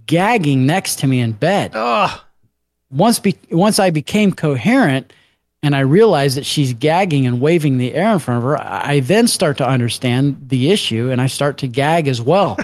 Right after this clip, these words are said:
Speaker 1: <laughs> I jump up out of bed and quickly run over to the window to open it.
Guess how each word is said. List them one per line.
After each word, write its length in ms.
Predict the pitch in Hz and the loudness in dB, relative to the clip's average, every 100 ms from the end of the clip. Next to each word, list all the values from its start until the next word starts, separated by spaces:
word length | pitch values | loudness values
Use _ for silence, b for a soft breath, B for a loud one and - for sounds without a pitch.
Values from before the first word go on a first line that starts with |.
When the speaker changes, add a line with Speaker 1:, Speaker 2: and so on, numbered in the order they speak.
| - - | -8 -10
Speaker 1:
<laughs> 220 | _ 285 | _ -4
I 80 | 147 | 0
jump 300 | 143 202 202 | 2 2 0
up 160 | 170 | 0
out 160 | 175 151 | 0 -2
of 160 | 120 | -4
bed 240 | 113 190 190 | 0 0 2
and 140 | 147 | 0
quickly 360 | - 208 - 160 | 0 -2 0 0
run 200 | 147 175 | 2 2
over 180 | 180 156 | 0 0
to 60 | |
the 80 | 131 | -2
window 280 | 135 208 185 | -2 0 2
to 120 | 143 | 2
open 300 | 143 220 170 | 2 0 -2
it. 100 | 117 | -8